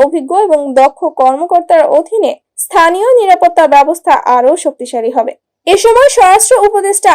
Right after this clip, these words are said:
আরও বলেন, মহরম আলীকে আনুষ্ঠানিকভাবে গোপালগঞ্জের জেলা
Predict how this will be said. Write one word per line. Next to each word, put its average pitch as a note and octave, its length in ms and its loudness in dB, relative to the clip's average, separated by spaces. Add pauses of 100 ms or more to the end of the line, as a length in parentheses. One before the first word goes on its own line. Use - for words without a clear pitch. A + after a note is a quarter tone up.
আরও D#4+ 140 6 (100)
বলেন, F#4 200 2 (160)
মহরম G#4 420 0 (100)
আলীকে F4+ 260 -2 (120)
আনুষ্ঠানিকভাবে D#4+ 680 -4 (100)
গোপালগঞ্জের C4+ 580 -2 (100)
জেলা D#4 240 0